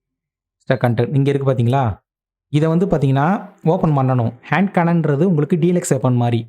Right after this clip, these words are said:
இதை வந்து நீங்க எப்படி ஓப்பன் பண்றதுன்னு உங்களுக்கு சொல்றேன் இருங்க. ஃபர்ஸ்ட் வந்து பாத்தீங்கன்னா, இந்த மெர்சனரிஸ்ன்ற ஒரு ஆப்ஷன் இருக்கும், அதை கிளிக் பண்ணி உள்ள போயிருங்க. இந்த மெர்சனரிஸ்ன்ற மோடை வந்து பாத்தீங்கன்னா, நீங்க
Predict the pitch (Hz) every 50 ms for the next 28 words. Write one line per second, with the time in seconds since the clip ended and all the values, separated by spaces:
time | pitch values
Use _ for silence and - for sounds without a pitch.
0 | - 143 135 147 147 156 185 190 165 147 151 160 139 147 175 165 143 147 - 165
1 | 151 139 131 127 135 135 151 143 127 117 117 113 - 123 113 110 110 113 110 107
2 | 107 107 110 123 156 226 - - _ _ _ _ _ - 151 151 - - 240 220
3 | 196 196 208 180 165 143 143 151 175 185 165 139 139 135 - - 196 185 165 156
4 | - - 180 147 139 131 123 123 - - 117 120 120 - 151 139 131 - 131 123
5 | - 147 143 127 117 123 135 131 - 120 110 107 107 123 151 208 - - 135 135
6 | 135 143 151 - - 214 214 214 208 - 208 196 180 175 160 151 156 156 156 147
7 | 147 151 156 151 139 127 135 131 139 135 127 120 117 131